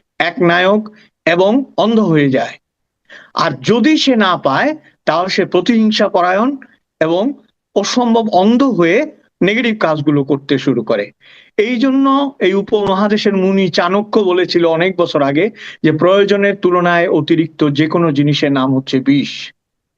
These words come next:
অতিরিক্ত ক্ষমতার কারণেই কিন্তু আজকে এই অবস্থার সৃষ্টি হয়েছে। এখন আপনি যেটা বললেন, বাস্তবতায় ফিরে আসি, যিনি গেছেন তো সিনি গে-, উনি গেছেন। এবং be honest with you,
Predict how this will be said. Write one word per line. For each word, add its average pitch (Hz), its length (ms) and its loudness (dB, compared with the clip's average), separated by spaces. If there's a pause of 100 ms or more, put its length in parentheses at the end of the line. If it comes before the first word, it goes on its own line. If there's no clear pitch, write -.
(960)
অতিরিক্ত 226 800 0
ক্ষমতার 214 560 -2
কারণেই 208 460 -2
কিন্তু 220 300 0
আজকে 170 420 -2
এই 180 300 0
অবস্থার 170 400 -2
সৃষ্টি 220 460 -2
হয়েছে। 131 400 0 (380)
এখন 180 180 0
আপনি 214 320 0
যেটা 226 240 2
বললেন, 185 340 0
বাস্তবতায় 185 580 0
ফিরে 185 260 0
আসি, 151 340 -2 (320)
যিনি 208 260 4
গেছেন 208 360 2
তো 262 100 2
সিনি 190 280 2
গে-, - 320 -4
উনি 151 200 0
গেছেন। 139 420 -4 (540)
এবং 160 380 2 (360)
be 156 180 4
honest 214 380 2
with 214 320 2
you, 156 180 0